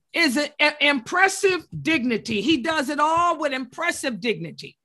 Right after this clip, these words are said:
And the way he sends his reward is also an example of his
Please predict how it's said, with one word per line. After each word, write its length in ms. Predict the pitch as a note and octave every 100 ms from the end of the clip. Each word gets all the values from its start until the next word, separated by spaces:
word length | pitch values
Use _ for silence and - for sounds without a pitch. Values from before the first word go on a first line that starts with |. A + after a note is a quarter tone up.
| _ -
And 220 | D#4+ D#4+
the 80 | E4+
way 300 | D#4+ F4 F4+
he 180 | D4+ E4+
sends 400 | - E4+ E4 D#4
his 200 | E4 C#4
reward 680 | D4+ D#4+ C4+ F4+ F#4 D#4+ D4+
is 160 | D4
also 720 | B3+ E4 F4 F4 - C4+ G#3 - -
an 120 | C#4
example 500 | C4 G#3+ D4 C#4 C4
of 140 | B3+
his 260 | A#3 C4 B3